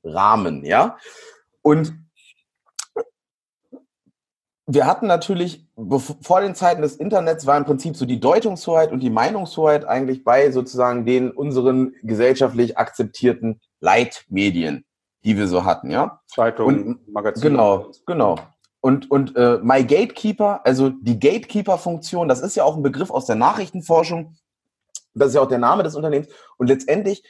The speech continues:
Speaker 1: bedeutet es, ähm, dass große, weil ja jeden Tag passieren ja tausende Dinge auf der Welt. Und große, äh, äh, Medien haben ja in der Gesellschaft die Verantwortung gehabt, gesagt, okay, was ist für unsere Menschen hier, die in unserem Land leben, relevant und über was berichten wir und was ist halt, was,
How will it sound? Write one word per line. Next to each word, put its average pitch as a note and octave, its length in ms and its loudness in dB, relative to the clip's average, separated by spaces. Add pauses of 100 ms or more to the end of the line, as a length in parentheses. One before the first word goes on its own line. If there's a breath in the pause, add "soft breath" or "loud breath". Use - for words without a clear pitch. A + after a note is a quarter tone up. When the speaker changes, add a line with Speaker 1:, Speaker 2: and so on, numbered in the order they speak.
(180)
Speaker 1:
bedeutet E3+ 480 2
es, E3+ 240 -10 (320 soft breath)
ähm, B2 280 2 (180)
dass A#2 280 -2 (140)
große, E3+ 540 0
weil C3 200 4
ja C#3+ 100 6
jeden F#3+ 220 0
Tag F#3 220 -4
passieren D#3+ 260 -4
ja C#3 60 0
tausende D3 380 0
Dinge A2 180 0
auf D2 160 -4
der D#2 160 -6
Welt. B1 240 -8
Und A2+ 100 -4
große, G3 320 0 (200)
äh, C3+ 80 4
äh, B2 300 0 (320)
Medien F#3 360 -2
haben D#3 120 0
ja C#3+ 60 4
in D3+ 100 0
der F#3+ 120 -2
Gesellschaft D3 440 0
die C#3 80 -4
Verantwortung F#3 500 -2
gehabt, D#3 220 0
gesagt, C3+ 260 2
okay, A#2+ 260 -4
was C#3 180 2
ist C3+ 140 -10
für C#3 100 -2
unsere B2+ 360 0
Menschen C3+ 360 -2
hier, C3+ 200 2
die A#2+ 120 -2
in A#2 100 -4
unserem A#2 240 0
Land A#2+ 200 0
leben, A#2+ 160 -4
relevant A2 540 0 (220)
und C3 120 -4
über C3 200 4
was C3+ 180 2
berichten A2+ 420 -6
wir G3+ 220 -2 (400)
und C#3 140 2
was D#3 180 2
ist D#3 140 -6
halt, C#3+ 320 2 (200)
was, C#3 300 0